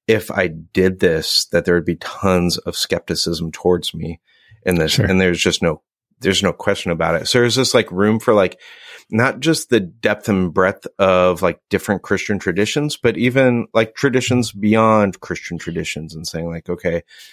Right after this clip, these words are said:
Speaker 1: uh, like, uh, uh, are there ways in which those things can be helpful in our formation?" And
Speaker 2: Yeah, yeah.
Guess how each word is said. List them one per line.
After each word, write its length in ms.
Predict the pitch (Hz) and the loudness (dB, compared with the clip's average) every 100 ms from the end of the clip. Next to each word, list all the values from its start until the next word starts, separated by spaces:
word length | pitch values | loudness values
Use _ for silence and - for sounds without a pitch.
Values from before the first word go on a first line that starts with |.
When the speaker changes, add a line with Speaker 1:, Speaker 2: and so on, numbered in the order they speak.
| - _ _ - | -20 _ _ 0
Speaker 1:
uh, 160 | 95 92 | 2 2
like, 240 | 92 - _ | -2 -4 _
uh, 100 | 117 - _ | -10 -10 _
uh, 120 | - 101 - _ | -8 -8 -12 _
are 220 | 107 101 101 | 0 2 4
there 380 | 98 92 95 87 - | 4 6 4 2 -4
ways 360 | 98 101 98 92 | 0 4 4 2
in 80 | 95 | 2
which 280 | 90 - - | 2 0 0
those 300 | 92 90 - | 2 2 0
things 360 | 92 87 85 | 0 0 -2
can 160 | - 90 | -2 -2
be 100 | 82 | 0
helpful 640 | 80 82 - 90 85 - - | -2 -4 -2 2 2 0 -4
in 200 | 90 85 | -2 0
our 180 | 76 90 | 0 0
formation?" 920 | 82 - 82 85 69 - 76 78 85 82 _ - | 0 -2 -4 -6 -8 -6 -6 -6 -8 -12 _ -18
And 220 | - 85 - | -14 -14 -2
Speaker 2:
Yeah, 180 | - 85 - _ - | 0 0 -6 _ -2
yeah. 200 | 92 | -2